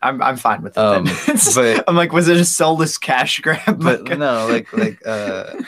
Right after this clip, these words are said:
Speaker 2: like, it wasn't awful, but it was just, it, it wasn't good writing at all. It was just like, "Hey, these are the characters you like.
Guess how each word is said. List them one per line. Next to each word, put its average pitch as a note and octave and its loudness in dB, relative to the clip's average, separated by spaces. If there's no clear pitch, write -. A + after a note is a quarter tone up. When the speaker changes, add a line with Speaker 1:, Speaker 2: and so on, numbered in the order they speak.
Speaker 2:
like, A#2 -10
it B2+ 0
wasn't C#3 -4
awful, C3+ -6
but A#2+ -8
it G2+ -6
was G#2 -10
just, A2 -10
it, G#2+ -6
it F2 -8
wasn't G#2 -6
good G2+ -6
writing F#2 -4
at F#2 -6
all. F#2 -2
It G2 -2
was G2+ -2
just - -8
like, F#2+ -2
"Hey, A2 -2
these G#2 -6
are G#2+ -10
the F#2 -14
characters G2 -6
you F2+ -12
like. F2+ -10